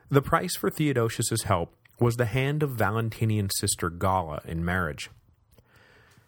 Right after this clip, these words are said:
The Eastern Augustus's first wife, Aelia Flaccilla,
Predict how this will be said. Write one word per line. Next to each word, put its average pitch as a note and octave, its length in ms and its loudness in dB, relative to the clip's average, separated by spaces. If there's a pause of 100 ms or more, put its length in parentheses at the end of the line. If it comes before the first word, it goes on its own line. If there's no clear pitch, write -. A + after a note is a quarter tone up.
(100)
The E3 140 4
Eastern E3+ 240 2
Augustus's B2 580 0
first - 380 0
wife, F2+ 340 2
Aelia A2 380 0
Flaccilla, F#2 580 -2